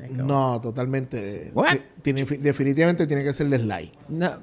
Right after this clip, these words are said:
Speaker 1: pero no, no, el, el libro es bien famoso, ¿no?
Speaker 2: Sí.
Speaker 1: Nada que ver, nada que ver. Este, después este, este escritor fue, hizo Mister Miracle
Speaker 2: Ujú.
Speaker 1: en D C. D C le dijo, "Ah, yo quiero que tú hagas eso acá". O sea, nosotros, y le dieron exclusividad y qué sé yo. Ya.
Speaker 2: Ah, ¿de verdad?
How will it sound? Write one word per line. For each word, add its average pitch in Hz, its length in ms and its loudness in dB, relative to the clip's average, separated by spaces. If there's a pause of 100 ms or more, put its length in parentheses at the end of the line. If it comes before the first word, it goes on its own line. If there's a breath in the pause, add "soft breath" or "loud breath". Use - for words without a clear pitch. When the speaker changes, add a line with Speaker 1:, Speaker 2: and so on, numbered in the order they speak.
(200)
Speaker 1:
pero 208 200 2
no, 262 220 6
no, 269 180 8
el, 247 160 4
el 196 120 2
libro 208 200 0
es 208 40 -12
bien 262 140 -4
famoso, 214 520 0
¿no? 185 300 -2 (280)
Speaker 2:
Sí. 139 100 -6
Speaker 1:
Nada 160 220 4
que 247 140 4
ver, 180 160 4
nada 156 160 0
que 160 120 0
ver. 165 180 0
Este, 220 400 0
después 208 360 -2
este, 220 180 -2 (220)
este - 280 -4
escritor 226 520 -2 (180)
fue, 175 320 0
hizo 180 260 -2
Mister 170 300 -4
Miracle 180 400 0 (320)
Speaker 2:
Ujú. 131 260 0
Speaker 1:
en 143 180 0
D 143 100 -2
C. 175 200 -6
D 175 140 0
C 170 140 -2
le 202 140 0
dijo, 226 220 2
"Ah, 208 180 4
yo 196 140 2
quiero 202 160 2
que 208 40 -2
tú 214 100 -2
hagas 208 160 0
eso 208 200 -4
acá". 101 280 -6 (720)
O - 40 -18
sea, 151 140 0
nosotros, 170 380 -2
y - 40 0
le 147 140 2
dieron 139 240 0
exclusividad 175 760 -4
y 170 40 -6
qué 170 100 -10
sé 190 140 -8
yo. 233 120 -6 (300 soft breath)
Ya. 160 140 4
Speaker 2:
Ah, 190 60 8
¿de 165 60 6
verdad? 131 260 0